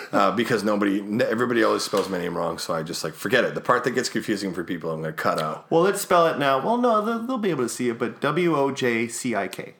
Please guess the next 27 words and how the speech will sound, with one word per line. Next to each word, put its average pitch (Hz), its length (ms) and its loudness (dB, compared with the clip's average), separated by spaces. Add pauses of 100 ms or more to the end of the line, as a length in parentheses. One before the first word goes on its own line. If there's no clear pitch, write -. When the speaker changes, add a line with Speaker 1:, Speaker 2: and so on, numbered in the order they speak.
(300)
Speaker 1:
Yeah, 107 320 0
that's 117 300 4
my 123 100 4
Speaker 2:
Did 143 60 2
I - 20 2
say, 151 120 2 (120)
Speaker 1:
Facebook. 92 140 0
Speaker 2:
yeah. 107 100 -4 (140)
Speaker 1:
That's 98 180 -4
my 101 80 -4
Facebook 80 500 -10
one. 71 140 -12 (240)
Speaker 2:
Okay. 123 320 -8
Speaker 1:
C - 260 -2
O 110 80 2
R 113 140 2
Y 92 200 0
W 95 260 -2
O - 20 -2
J 85 220 -4
C - 180 -6
I 90 80 -4
K. 82 240 -4
And 87 100 0
that's 143 240 2
just, - 460 0
uh, 82 220 -2